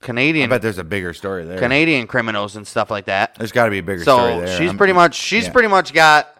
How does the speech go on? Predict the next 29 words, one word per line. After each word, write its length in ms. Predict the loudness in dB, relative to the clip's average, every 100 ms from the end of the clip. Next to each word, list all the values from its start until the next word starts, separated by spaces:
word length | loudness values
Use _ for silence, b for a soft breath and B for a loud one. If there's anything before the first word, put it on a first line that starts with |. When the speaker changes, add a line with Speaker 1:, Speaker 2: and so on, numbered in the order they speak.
| _
Speaker 2:
I'm 140 | -8 -8
intrigued. 480 | -8 -8 -10 -10 -10
Speaker 1:
She's 240 | -8 -6
pretty 180 | -4 -2
much 180 | -2 0
got 160 | -2
the 80 | -2
following 500 | 2 4 6 4 2
of 140 | 0 -2
any 220 | -4 -4
one 180 | -2 -2
of 160 | -2
the 300 | -4 -2 -4 -8 _
popular 440 | -2 -2 0 -2 -2
American 760 | -2 2 2 0 -6 -10 -14 -10
Speaker 2:
I'm 80 | -10
intrigued. 320 | -8 -6 -4
Speaker 1:
gangsters 360 | -4 -4 -6
Speaker 2:
Is 40 | -2
there 80 | 0
a 40 |
Speaker 1:
would 40 |
Speaker 2:
way 60 | 2
Speaker 1:
have. 80 | 2
Speaker 2:
that 80 | 0
we 80 | -2
can 80 |
go 100 | -2 -2
on, 260 | -4 -8